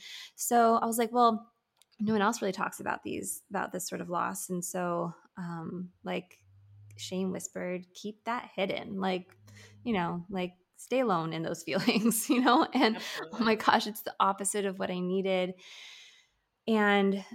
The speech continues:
Speaker 1: so what I've been so, um, what's been so powerful for me actually with you, Kristen, is when you went through your pregnancy loss and we were connected during that time,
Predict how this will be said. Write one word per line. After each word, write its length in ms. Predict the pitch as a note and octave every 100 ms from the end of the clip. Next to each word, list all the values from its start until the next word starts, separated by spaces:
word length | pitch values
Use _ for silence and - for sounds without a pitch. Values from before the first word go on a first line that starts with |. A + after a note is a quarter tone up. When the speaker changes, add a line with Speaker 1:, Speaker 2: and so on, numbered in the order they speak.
| - _ -
Speaker 1:
so 160 | A3+
what 120 | G#3+
I've 220 | G#3+ G3 F#3+
been 240 | G3 G3
so, 680 | F#3+ - G3+ G3 F#3+ F#3+ -
um, 460 | G3 F#3 F#3 - -
what's 160 | A#3+ C#4
been 160 | F#4+
so 580 | G#4+ G4 F4 E4+ E4+ - -
powerful 400 | A3 A3 A3+ B3+
for 140 | A3
me 180 | G#3 G3
actually 640 | - F#3+ - G3+ G3 F#3 - _ _ _ -
with 300 | G3+ G3 -
you, 180 | G#3+ G#3+
Kristen, 460 | G#3+ G3 - G3
is 280 | F#3 F3+ F3
when 180 | G3 F#3+
you 260 | G3 G#3+ A3
went 220 | A3 A3
through 440 | - G3+ F#3 F3+ F3+
your 180 | F#3+ F#3+
pregnancy 480 | F#3 F3 F3+ - F#3+
loss 600 | F3 E3+ E3+ F3+ - - _ -
and 500 | F#3 F3+ F3 F3 E3+ F#3+
we 600 | F#3 F3+ F3 F3 F3 E3+ - F#3
were 480 | F3+ F3 F3 E3+ E3+
connected 420 | A3+ A3 A3 G#3
during 240 | F#3 F3+ F3+
that 160 | F3
time, 460 | - F#3 F3 E3+